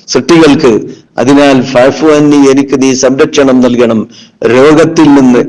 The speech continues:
അപകടങ്ങളിൽ നിന്ന്, അത്യാഹിതങ്ങളിൽ നിന്ന്, അപായങ്ങളിൽ നിന്ന്, കാലക്കെടുതികളിൽ നിന്ന്, ഏർ, ഭൂകമ്പങ്ങളിൽ നിന്ന്, കൊടുങ്കാറ്റിൽ നിന്ന്, വെള്ളപ്പൊക്കത്തിൽ നിന്നും, അങ്ങനെ എന്തെല്ലാം ദുരിതങ്ങളുണ്ടോ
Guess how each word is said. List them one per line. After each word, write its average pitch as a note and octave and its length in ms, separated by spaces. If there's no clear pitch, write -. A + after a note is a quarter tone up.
അപകടങ്ങളിൽ E3 640
നിന്ന്, C#3 400
അത്യാഹിതങ്ങളിൽ E3+ 1400
നിന്ന്, C3 160
അപായങ്ങളിൽ F#3 800
നിന്ന്, C#3+ 380
കാലക്കെടുതികളിൽ F#3 1040
നിന്ന്, E3 240
ഏർ, C#3 640
ഭൂകമ്പങ്ങളിൽ F#3 960
നിന്ന്, E3 360
കൊടുങ്കാറ്റിൽ F#3 800
നിന്ന്, E3+ 180
വെള്ളപ്പൊക്കത്തിൽ F3+ 1200
നിന്നും, C#3+ 540
അങ്ങനെ G#3 280
എന്തെല്ലാം G#3 640
ദുരിതങ്ങളുണ്ടോ F3 1000